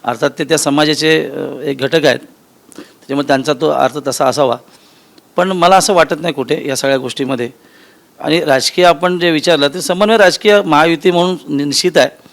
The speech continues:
अलिबाग म्हणजे पूर्ण रायगडमध्ये आज महायुतीचे उमेदवार आदरणीय थटके साहेब म्हणून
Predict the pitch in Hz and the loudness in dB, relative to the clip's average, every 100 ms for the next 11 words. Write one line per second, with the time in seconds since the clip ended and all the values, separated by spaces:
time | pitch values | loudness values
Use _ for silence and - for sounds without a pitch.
0 | _ _ - 107 123 143 143 151 143 143 | _ _ -12 -4 -2 0 2 2 2 -2
1 | 143 131 147 135 123 143 143 135 113 - | -2 -2 0 2 2 2 2 0 0 -4
2 | - _ _ _ - 120 131 127 127 127 | -20 _ _ _ -6 -4 0 2 2 0
3 | 151 135 151 127 139 143 139 127 135 139 | -4 0 0 0 2 2 2 2 0 -2
4 | 120 - 127 131 131 135 | -4 -4 0 2 2 -2